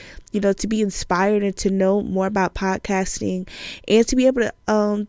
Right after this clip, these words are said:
to, and that brings me to my next point, is also to dis-, uh, support others. You could use social media to support others.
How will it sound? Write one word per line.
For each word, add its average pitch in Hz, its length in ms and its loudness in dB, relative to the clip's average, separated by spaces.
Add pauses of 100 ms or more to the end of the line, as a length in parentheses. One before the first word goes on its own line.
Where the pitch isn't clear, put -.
to, 214 500 0
and 202 160 2
that 202 120 0
brings 226 220 0
me 202 80 -4
to 220 120 -2
my 185 100 0
next 214 300 -2
point, 202 340 -4
is 214 160 -4
also 233 260 -2
to - 180 -6
dis-, 254 260 -4 (260)
uh, 214 180 4
support - 520 0
others. 285 640 0 (1500)
You 202 120 4
could 330 160 4
use 226 320 2
social 214 460 2
media 180 680 -2
to - 140 -8
support - 580 -2
others. - 800 -6